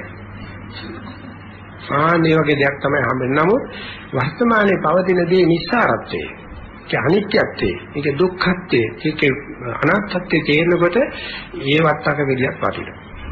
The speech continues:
මොකද මේක දන්නේ නැතුනේ මේ සංසාරේ අර වලිගය හපා ගන්න දඟලන බල්ලා වගේ කැරක්, කැරක්, කැරක්, කැරක් ගියේ. දැන් තේරෙනවා මේක කොහොමඩක්වත් හැපෙන්නේ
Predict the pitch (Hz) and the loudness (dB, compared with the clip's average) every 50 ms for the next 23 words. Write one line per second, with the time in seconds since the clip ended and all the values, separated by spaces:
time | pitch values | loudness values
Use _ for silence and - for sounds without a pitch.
0 | - - - - - - - - - - - - - - - - - - - - | -8 -6 -8 -8 -10 -12 -14 -16 -18 -18 -18 -18 -18 -18 -18 -18 -18 -18 -18 -18
1 | - - - 151 139 139 135 139 147 151 175 165 165 165 170 170 170 160 175 165 | -8 -2 0 2 4 4 4 4 4 4 2 2 2 4 4 4 4 4 2 4
2 | 170 170 165 147 135 135 139 143 143 143 151 160 160 160 156 151 151 139 131 139 | 4 4 4 4 2 2 2 2 2 2 2 4 4 2 2 2 2 2 2 0
3 | 139 151 135 131 151 147 143 143 147 143 139 139 139 139 147 135 143 135 131 131 | 0 0 0 2 2 2 2 2 2 2 2 2 2 2 2 2 2 2 4 4
4 | 131 131 131 123 120 117 113 127 139 151 - 139 135 139 139 135 - 143 131 143 | 4 4 4 4 2 2 2 2 0 0 0 0 0 0 -2 -2 -2 0 0 0
5 | 139 - - 139 143 135 - 131 120 113 104 107 117 135 165 190 202 196 - - | 0 0 0 0 0 2 2 2 2 2 0 0 2 2 4 2 2 0 -4 -8
6 | - - - - - 147 147 160 165 156 156 156 147 156 151 147 139 143 147 160 | -10 -10 -10 -6 -2 0 2 2 2 4 2 2 2 2 2 2 2 2 2 2
7 | 147 143 131 117 123 131 123 123 - 139 117 - - 123 - - 135 147 156 | 2 2 2 2 2 0 0 0 -2 -2 -2 -2 -2 -2 0 2 2 2 2